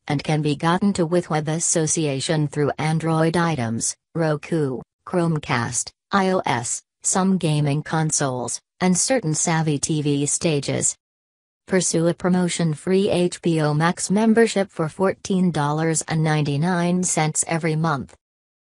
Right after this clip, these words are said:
What is Space Jam: A New Legacy about? Coordinated by Malcolm D. Lee, Space Jam:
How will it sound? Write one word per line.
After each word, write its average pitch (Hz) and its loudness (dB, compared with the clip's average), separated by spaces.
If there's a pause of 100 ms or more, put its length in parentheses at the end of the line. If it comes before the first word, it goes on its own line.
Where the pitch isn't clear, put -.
(140)
What 180 2
is 165 0
Space 147 -2
Jam: 135 -2 (260)
A 165 0
New 170 2
Legacy 156 0
about? 151 -4 (720)
Coordinated 175 2
by 160 2
Malcolm 165 0
D. 170 0
Lee, 151 -2 (180)
Space 147 -4
Jam: 131 0